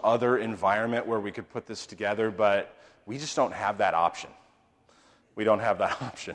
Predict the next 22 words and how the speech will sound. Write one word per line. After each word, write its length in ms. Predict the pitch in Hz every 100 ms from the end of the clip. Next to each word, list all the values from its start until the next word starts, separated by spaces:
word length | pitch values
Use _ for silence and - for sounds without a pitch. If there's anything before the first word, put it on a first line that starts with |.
| -
It 100 | -
doesn't 240 | 107 110 110
exist 420 | 95 117 113 -
for 160 | - 85
us 240 | 78 -
in 100 | 95
the 80 | 98
why 380 | 101 104 95 87
and 180 | 85
in 220 | 92 92 87 - - _
the 100 | -
way, 400 | 92 98 95 87 85 - _ - -
um, 340 | 95 90 87
space 420 | - - 107 -
is 160 | 95 -
used 400 | 107 101 82 80
and, 280 | 87 85 80 _ -
and 200 | 87 90
et 120 | 87
cetera. 420 | - 101 95 85 80
So, 380 | - 104 95 - - - - _ _
um, 540 | 107 95 92 90 87